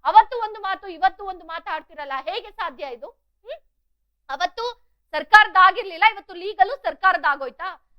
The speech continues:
ತೋರ್ಸಿ ಡಾಕ್ಯುಮೆಂಟು, ಕೊಡಿ ಮಾಧ್ಯಮಗಳಿಗೆ ಪ್ರತಿಕ್ರಿಯೆನ ನೀವು. "ಹೌದು, ನನಗೆ ಆದೇಶ ಬಂದಿದೆ, ನಾನ್ ನನ್ ಕೆಲ್ಸ ಮಾಡಿದೀನಿ,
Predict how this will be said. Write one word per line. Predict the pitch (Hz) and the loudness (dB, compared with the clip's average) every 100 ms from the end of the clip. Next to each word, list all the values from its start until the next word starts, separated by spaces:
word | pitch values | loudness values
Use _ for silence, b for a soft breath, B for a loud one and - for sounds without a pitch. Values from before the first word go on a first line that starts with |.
| _ _ - | _ _ 6
ತೋರ್ಸಿ | 453 571 587 494 | 6 8 4 8
ಡಾಕ್ಯುಮೆಂಟು, | 440 453 508 466 453 403 349 - _ - _ _ | 8 8 0 -8 -12 -6 -6 -6 _ -20 _ _
ಕೊಡಿ | 453 539 508 | 4 4 4
ಮಾಧ್ಯಮಗಳಿಗೆ | 466 440 480 440 453 392 | 4 4 -4 -10 -10 -14
ಪ್ರತಿಕ್ರಿಯೆನ | 440 415 415 415 453 403 403 392 | -12 -10 -10 -14 -4 0 0 0
ನೀವು. | 370 339 294 - _ - | -10 -8 -8 -8 _ 6
"ಹೌದು, | 392 466 494 | 8 8 -2
ನನಗೆ | 523 427 370 | -8 -6 0
ಆದೇಶ | 381 370 453 415 | 0 0 -6 -6
ಬಂದಿದೆ, | 320 254 381 480 370 453 605 _ _ _ | 2 6 6 2 -4 -4 -4 _ _ _
ನಾನ್ | 320 370 | -6 -6
ನನ್ | 359 339 | -10 -6
ಕೆಲ್ಸ | 370 427 554 539 403 | -6 -4 4 4 6
ಮಾಡಿದೀನಿ, | 392 370 330 370 349 | 2 0 -12 -18 -20